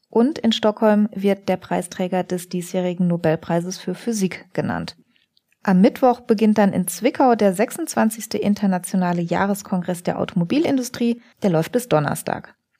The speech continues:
Bei Ford in Saarlouis gibt es eine Betriebsversammlung. Erwartet wird die saarländische Ministerpräsidentin Anke Rehlinger. Und am Mittwoch tagt der E-Z-B-Rat in Frankfurt. Außerdem findet ein Dialog des Bundesverbands Deutscher Banken statt.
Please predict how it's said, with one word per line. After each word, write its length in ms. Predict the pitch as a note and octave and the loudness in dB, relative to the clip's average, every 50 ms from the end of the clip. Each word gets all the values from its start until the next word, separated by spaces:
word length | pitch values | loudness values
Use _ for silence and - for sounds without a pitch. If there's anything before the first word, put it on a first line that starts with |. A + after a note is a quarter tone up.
| _ - | _ -2
Bei 140 | - F3+ F3 | 0 0 0
Ford 320 | - - G#3+ A3 A3+ - | 0 2 2 2 2 2
in 120 | G#3 G3+ | 2 0
Saarlouis 500 | G3 G3 F#3+ F#3+ F#3+ A3+ C#4 D#4 D#4 - | 2 4 2 2 4 2 2 2 0 0
gibt 180 | - A3+ G#3+ - | -4 -6 -4 -4
es 140 | G#3 G3 - | -6 -4 -2
eine 180 | - F#3+ F#3+ | -2 0 0
Betriebsversammlung. 840 | F#3 - - - C#4 D4 - - C4 A#3+ A3+ A3+ A3+ A3+ A3+ A3 G#3+ - | 0 -2 -2 -6 -6 -6 -2 0 2 4 4 4 6 6 6 4 4 2
Erwartet 560 | - A3 G3 F#3 F#3+ F#3 G3 G3 G#3+ G3+ - | 0 0 2 2 2 2 2 0 -2 -6 -2
wird 160 | F#3+ F#3+ F#3+ | -4 -4 -2
die 80 | - F#3+ | -2 -4
saarländische 580 | E3+ F3 E3 F3 F#3 F#3+ F3+ F3+ F#3 F3+ - F#3 | 0 0 0 2 2 2 0 0 -2 -2 0 0
Ministerpräsidentin 1120 | F3 F3 F3 F#3+ G3+ F3+ - F3 - - - F3+ F3+ E3+ E3+ E3+ F3 F3 G3 F3+ F#3 F#3 _ - | 2 2 2 2 0 -2 -4 -6 -4 -4 -6 -4 -4 -2 -2 -2 -2 -2 0 -2 -2 -2 _ -2
Anke 340 | - E3+ F3 - F#3+ F3 | -2 0 0 0 0 0
Rehlinger. 480 | F#3 G3 A3 A#3+ C4 C4 C4+ C4 C4 C#4 C4+ _ _ _ _ _ _ | 2 2 4 4 4 4 4 4 4 2 -2 _ _ _ _ _ _
Und 300 | - - C4+ D4+ _ - | -2 -2 -2 -2 _ -2
am 100 | G#3+ G3 | 0 2
Mittwoch 320 | G3 G3 G3 - F#3+ F#3+ F#3 | 2 2 2 0 -2 -2 -2
tagt 420 | - - F3+ F#3 - - - - | -2 -4 -4 -4 -4 -8 -6 -6
der 100 | E3+ E3 | -4 -4
E-Z-B-Rat 720 | E3+ E3+ - - E3+ F3 - D#3+ D#3+ D#3 D3+ D3+ D#3+ - | -4 -6 -4 -6 -6 -4 -2 -2 -2 -2 0 -2 -4 -2
in 160 | - A3 A3+ A3+ | 0 0 0 0
Frankfurt. 540 | - - D3+ D#3 - - E3 E3+ E3+ - _ _ _ _ _ _ _ _ _ _ - | 0 -2 -6 -6 -6 -8 -8 -8 -8 -10 _ _ _ _ _ _ _ _ _ _ -2
Außerdem 360 | - G#3+ - C#4 B3+ C4 B3+ | -2 0 2 2 4 4 2
findet 300 | B3 - B3 B3 A3+ - | 4 2 2 2 2 4
ein 140 | A3+ G#3+ G#3+ | 4 4 4
Dialog 340 | G3+ G#3+ G#3 G3+ G3+ G3+ G3+ | 6 4 4 4 4 2 0
des 220 | - G3+ F3+ - | -2 -4 -4 0
Bundesverbands 720 | - G#3+ A#3+ C4+ B3+ A#3+ - - F#3+ F#3 F#3 F#3 F#3 - | 2 4 4 4 4 0 0 -2 0 2 2 0 0 0
Deutscher 300 | - F3+ F3+ - - E3+ | 0 0 0 0 -2 -2
Banken 340 | E3 E3+ G3 B3 - D4 C#4+ | 0 2 0 0 0 -2 -6
statt. 400 | - - - B3 B3 - - - | -4 0 0 0 0 0 -4 -20